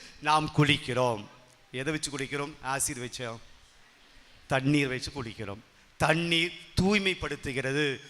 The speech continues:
தூய்மையின் அடையாளம். ரெண்டாவது, தண்ணீர், நீர் எதன் அடையாளம்? தூய் ஆவியான அடையாளம். தூய் ஆவியான தண்ணீர் மீது இறங்கி வந்தது. இங்க ரொம்ப தியாலஜிக்கெல்லாம் போறீங்க,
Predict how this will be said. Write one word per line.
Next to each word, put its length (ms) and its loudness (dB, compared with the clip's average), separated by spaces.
தூய்மையின் 520 0
அடையாளம். 680 0
ரெண்டாவது, 420 2
தண்ணீர், 480 0
நீர் 340 0
எதன் 280 0
அடையாளம்? 520 -2
தூய் 260 8
ஆவியான 400 4
அடையாளம். 520 -2
தூய் 240 2
ஆவியான 400 2
தண்ணீர் 340 2
மீது 300 0
இறங்கி 200 -4
வந்தது. 220 -12
இங்க 120 -10
ரொம்ப 300 -8
தியாலஜிக்கெல்லாம் 680 -6
போறீங்க, 260 -6